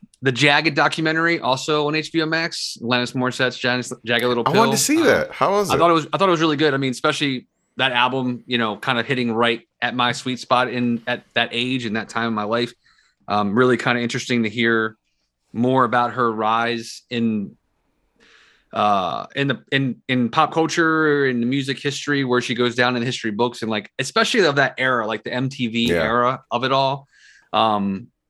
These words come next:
Speaker 1: but yeah, re-, I thought it was pretty good, doc. Um,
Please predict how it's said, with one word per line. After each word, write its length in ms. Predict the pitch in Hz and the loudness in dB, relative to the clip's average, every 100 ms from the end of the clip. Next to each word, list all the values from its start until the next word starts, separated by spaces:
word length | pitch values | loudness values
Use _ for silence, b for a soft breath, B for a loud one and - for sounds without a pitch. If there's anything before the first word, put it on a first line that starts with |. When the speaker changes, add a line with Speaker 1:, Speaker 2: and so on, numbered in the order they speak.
| _ _ _ _ _ _ _ _ _ _ _ _ _ _ _ _ | _ _ _ _ _ _ _ _ _ _ _ _ _ _ _ _
Speaker 1:
but 100 | 170 | 4
yeah, 220 | 160 117 92 - | 4 4 0 -6
re-, 160 | 135 131 | -4 -2
I 100 | 131 | 0
thought 140 | 151 | 2
it 40 | 135 | 2
was 80 | 123 | 2
pretty 120 | 127 | 0
good, 120 | 107 | 0
doc. 300 | 98 104 - 123 | 0 -2 -2 0
Um, 560 | 120 120 117 110 110 | 2 4 2 0 -4